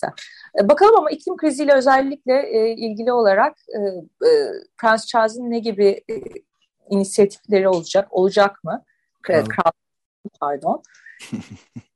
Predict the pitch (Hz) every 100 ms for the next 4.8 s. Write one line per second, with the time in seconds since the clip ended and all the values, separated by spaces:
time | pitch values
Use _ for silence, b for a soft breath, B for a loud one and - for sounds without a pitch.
0 | - 226 247 330 370 370 403 392 359 339
1 | - - 269 262 262 262 240 294 262 254
2 | 254 302 403 359 339 226 - 180 - -
3 | - 196 185 175 185 190 175 170 165 180
4 | - 226 220 240 - 226 214